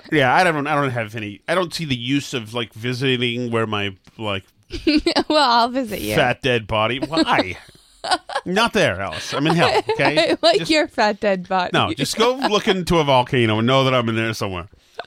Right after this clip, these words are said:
Speaker 1: Okay, should we do the chat chat?
Speaker 2: The Chelsea Fire Wicked Hotline chat chat. Where is Leslie's audio, by the way? You're supposed to have
Speaker 1: I don't
Speaker 2: her
Speaker 1: have
Speaker 2: audio.
Speaker 1: it.
Speaker 2: Yes.
Speaker 1: Oh, that audio. Yes. Oh, no, she sent me. Okay,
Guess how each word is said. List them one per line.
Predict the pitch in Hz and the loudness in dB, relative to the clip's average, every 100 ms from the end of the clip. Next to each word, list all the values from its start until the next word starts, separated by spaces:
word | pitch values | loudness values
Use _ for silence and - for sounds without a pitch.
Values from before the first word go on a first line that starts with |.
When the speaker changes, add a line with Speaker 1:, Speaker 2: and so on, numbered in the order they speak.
| - - - - - - 494 480 - - _ - - _ - | -16 -16 -16 -14 -12 -10 -10 -12 -16 -20 _ -20 -20 _ 0
Speaker 1:
Okay, | 185 160 | 2 2
should | 135 170 | 2 0
we | |
do | 220 | 0
the | 233 | 0
chat | 240 226 | 0 2
chat? | 247 262 - - - - | 0 -2 -4 -12 -14 -10
Speaker 2:
The | 302 247 220 | 0 2 4
Chelsea | - 226 233 226 | 4 2 2 2
Fire | 220 220 208 | 4 6 6
Wicked | 196 202 208 | 4 2 0
Hotline | 180 190 196 226 269 294 | 2 4 4 4 2 0
chat | 311 294 302 | 0 -2 0
chat. | 339 320 | 0 2
Where | 254 302 587 | 4 6 4
is | 539 | 4
Leslie's | 330 392 320 269 | 2 2 -2 0
audio, | - 208 214 233 | 2 2 4 0
by | 233 240 240 | 2 2 2
the | |
way? | 240 240 262 | 0 0 -2
You're | - 233 | -4 -6
supposed | - 226 233 240 | -6 -6 -6 -6
to | 254 | 0
have | 254 | 2
Speaker 1:
I | |
don't | 233 254 | 2 2
Speaker 2:
her | 240 | 2
Speaker 1:
have | 139 151 | 2 2
Speaker 2:
audio. | 208 | -2
Speaker 1:
it. | _ - _ | _ -20 _
Speaker 2:
Yes. | 440 539 | 0 4
Speaker 1:
Oh, | 262 247 | 6 6
that | 254 240 254 | 4 2 2
audio. | 233 202 180 147 | 4 4 2 -2
Yes. | 175 233 208 | 0 0 0
Oh, | 185 214 | 0 0
no, | 202 180 | 0 -2
she | - | -4
sent | 175 208 202 | -2 0 0
me. | 190 - | 0 0
Okay, | 180 170 | -2 0